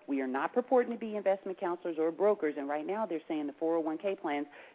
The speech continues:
everyone was losing money at one point, but I think it's on the upturn. I'm hoping it's on the upturn, and Monday we'll know more when the market reopens. Individual retirement accounts and Keogh plans. These provide tax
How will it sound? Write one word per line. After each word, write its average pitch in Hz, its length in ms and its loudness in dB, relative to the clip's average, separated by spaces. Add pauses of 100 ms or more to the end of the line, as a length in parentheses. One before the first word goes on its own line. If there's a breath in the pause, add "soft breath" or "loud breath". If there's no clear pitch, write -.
(180)
everyone 151 420 2
was 143 140 -2
losing 135 320 -2
money 202 320 2
at 143 140 -4
one 131 200 -4
point, 143 280 -4
but 151 80 -2
I 139 120 -2
think 220 280 -4
it's - 180 -6
on 151 240 -2
the 147 120 -2
upturn. 143 480 -4
I'm 127 160 -6
hoping 220 300 0
it's 127 160 -8
on 139 120 -8
the 139 80 -2
upturn, 143 300 -6
and 143 80 -4
Monday 175 280 4
we'll 147 160 0
know 139 160 -2
more 156 200 4
when 135 120 -2
the 135 60 -2
market 143 360 -2
reopens. 123 500 -6 (460 loud breath)
Individual 226 640 2
retirement 175 560 -2
accounts 147 420 -8
and 135 140 -8 (100)
Keogh 196 300 -2 (100)
plans. - 380 -10 (420 loud breath)
These 190 320 -2
provide 170 420 0 (120)
tax 240 240 0